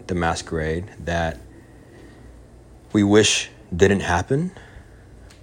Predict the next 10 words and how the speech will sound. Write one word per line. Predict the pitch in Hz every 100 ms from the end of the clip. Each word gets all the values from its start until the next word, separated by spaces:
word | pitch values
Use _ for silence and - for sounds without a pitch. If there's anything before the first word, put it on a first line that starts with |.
| -
but | 110 95 -
it | 95 90 -
honestly | 90 98 101 - 110
did | 110 98 87
not | 82 80 87 80
make | 87 87 -
much | 87 85
of | 85
a | 85
difference | 80 82 - 82 - -